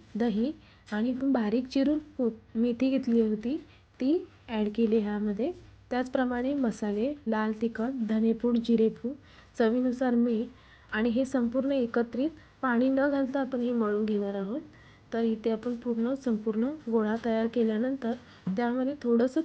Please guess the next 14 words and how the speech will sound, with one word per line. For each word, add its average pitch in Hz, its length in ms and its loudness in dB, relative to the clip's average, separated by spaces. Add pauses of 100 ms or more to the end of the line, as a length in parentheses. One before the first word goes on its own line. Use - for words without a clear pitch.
तेल 247 240 4
लावून 285 320 2
ना 277 160 0 (340)
परत 269 240 0
एकदा 302 220 2
मळून 226 340 4
घेऊन 254 300 2 (220)
हे 247 180 0
पीठ 262 200 -2 (100)
पाच 214 260 -2
मिनटं 240 300 2
ठेवून 226 380 2 (480)
त्यानंतर 240 560 0 (340)
आपण 233 380 -2